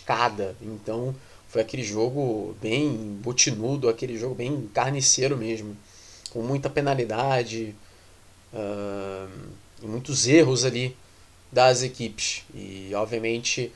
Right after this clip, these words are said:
a arbitragem não tava muito afim de perdoar esses erros, não. Então, lembra que eu falei, justamente quando eu comecei a falar aqui da Pro D D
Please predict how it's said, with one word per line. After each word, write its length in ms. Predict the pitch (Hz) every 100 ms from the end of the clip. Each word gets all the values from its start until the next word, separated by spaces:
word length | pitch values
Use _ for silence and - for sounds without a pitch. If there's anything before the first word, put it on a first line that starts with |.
| - - -
a 80 | 104
arbitragem 560 | 107 117 117 120 120 123
não 140 | 120
tava 460 | 113 110 127 127 120
muito 340 | 117 135 135
afim 480 | 120 - 120 131 131
de 400 | 117 120 123 120 120
perdoar 340 | 131 120 120
esses 280 | 123 123 113
erros, 280 | 117 123 117
não. 240 | 92 92 - - - - - - - - 165
Então, 220 | 175 123
lembra 300 | 127 208 190
que 40 |
eu 60 | 185
falei, 480 | - 147 151 147 135 - -
justamente 480 | 131 127 131 123 -
quando 160 | 120 117
eu 220 | 110 110
comecei 300 | 113 110 120
a 40 |
falar 260 | - 117 113
aqui 140 | 110
da 80 | 117
Pro 240 | 104 110 110
D 140 | 110
D 320 | 107 117 107